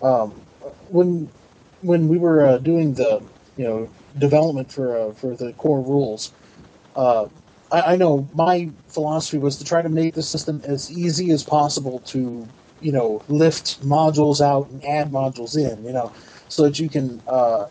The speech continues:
easily customize it to fit however you, you like things to work. And, uh, um, like the,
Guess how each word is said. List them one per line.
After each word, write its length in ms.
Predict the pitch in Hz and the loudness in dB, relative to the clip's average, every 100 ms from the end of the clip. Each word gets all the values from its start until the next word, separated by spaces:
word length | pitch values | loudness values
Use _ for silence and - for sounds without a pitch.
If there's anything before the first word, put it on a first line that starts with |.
| - | -6
easily 400 | 185 170 156 139 | -2 2 2 2
customize 640 | 135 160 - 147 143 147 | 2 0 0 -2 -2 -4
it 60 | 143 | -8
to 60 | |
fit 260 | 131 156 - | -4 -4 -2
however 340 | 139 143 135 | -2 0 -2
you, 260 | 131 131 131 - | -4 -4 -4 -6
you 120 | 143 | -2
like 220 | 143 135 135 | 2 2 0
things 240 | 127 113 | -6 -6
to 80 | 131 | -4
work. 280 | 151 131 - - - - - | -2 -2 -6 -20 -20 -20 -8
And, 340 | 139 135 131 131 | 0 2 4 4
uh, 380 | 123 117 107 113 - | 6 6 2 -2 -4
um, 400 | 135 120 104 104 _ - - | -2 -2 -6 -16 _ -20 -6
like 260 | 156 151 139 | 0 0 0
the, 200 | 139 120 | -2 -2